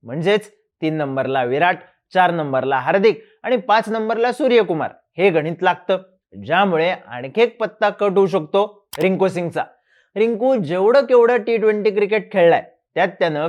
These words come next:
फिनिशर म्हणून दंगा केलाय, पण रोहित आणि कोहली या सिनियर्सला खेळवायचं असेल तर ज्युनियर्सला चान्स मिळण्याची वाट पाहावी लागेल आणि टीम इंडिया धाडसी निर्णय घेण्याऐवजी पुन्हा एकदा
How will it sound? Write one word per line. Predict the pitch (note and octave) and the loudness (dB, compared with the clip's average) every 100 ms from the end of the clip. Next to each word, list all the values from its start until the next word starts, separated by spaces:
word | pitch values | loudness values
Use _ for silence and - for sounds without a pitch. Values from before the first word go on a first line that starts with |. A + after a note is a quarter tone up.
| E3 | -6
फिनिशर | D#3 F#3+ G#3+ G#3 | -6 -2 -2 -2
म्हणून | C#3 D#3 F3 | -2 -4 -2
दंगा | F3 F3 | 0 2
केलाय, | F3+ E3+ D3+ - _ _ _ | 2 0 -2 -6 _ _ _
पण | C#3 | -8
रोहित | D3 C#3+ E3+ F#3+ F#3+ | -4 -2 2 2 2
आणि | F#3 F#3 | -2 -2
कोहली | F3 F#3 F#3 B2+ E2+ | 0 0 0 -4 -8
या | A2 | -14
सिनियर्सला | - C3 D#3 D#3+ D3+ E3+ | -12 -10 -6 -6 -2 -4
खेळवायचं | E3+ A#2 C3 G3 G#3+ | -4 -4 0 2 2
असेल | G#3 F#3+ - _ _ - | 2 0 -4 _ _ -8
तर | A#3 | -8
ज्युनियर्सला | F#3 F#3+ A3 B3+ B3 - F3+ E3+ | -4 -4 -2 0 -2 -2 -2 -2
चान्स | F3 G3+ G#3 G#3 | -2 -2 -2 -2
मिळण्याची | G3+ G3 G3 G3+ | -6 -4 -4 -2
वाट | F#3+ E3+ - | -2 -2 -8
पाहावी | C3+ G3 B3 | -2 2 2
लागेल | G#3+ D#3 - _ _ - | 2 -2 -8 _ _ -6
आणि | A#3+ C4+ - | -4 -4 -6
टीम | B3 C#4 | -2 0
इंडिया | B3+ F#3+ D#3 - _ _ - | 2 2 -2 -4 _ _ -16
धाडसी | C#3+ C#3+ E3+ C4 | -12 -10 -6 -2
निर्णय | B3+ A3+ A3+ A3+ | 0 0 0 -2
घेण्याऐवजी | F#3 E3 F#3 E3+ C#3+ A#2+ D3 | -2 -2 0 0 0 -4 -8
पुन्हा | F3 - D#3+ G#3+ | -10 -10 -2 -2
एकदा | F#3 D3 | 0 -4